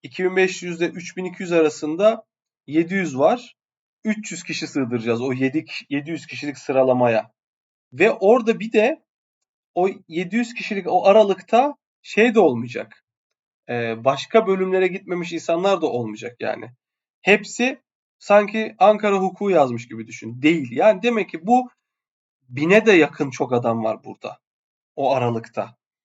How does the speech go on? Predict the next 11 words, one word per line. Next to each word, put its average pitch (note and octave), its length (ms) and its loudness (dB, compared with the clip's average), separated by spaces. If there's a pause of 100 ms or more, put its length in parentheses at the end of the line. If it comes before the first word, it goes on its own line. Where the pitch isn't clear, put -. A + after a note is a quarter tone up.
(300)
Demek G#3+ 320 0
ki D3 160 -12
bu F#3 140 -2
Ankara G#3 360 4
hukuk F#3 480 -8 (460)
üç F#3 260 -12
bin G3 80 -6
iki F#3+ 240 -8
yüzden F#3 480 -2
bine C#3 440 0
çekebilir. B2+ 760 -4